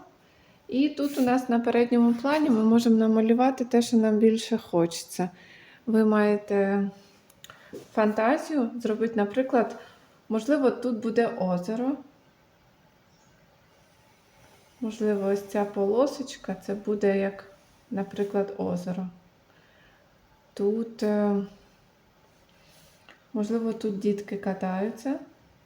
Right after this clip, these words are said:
Тоді голова буде виходити за, е, тут ялинки я витру,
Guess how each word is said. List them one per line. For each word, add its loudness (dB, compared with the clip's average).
Тоді -2
голова 2
буде 2
виходити -2
за, 2
е, -4
тут -4
ялинки 2
я -2
витру, -4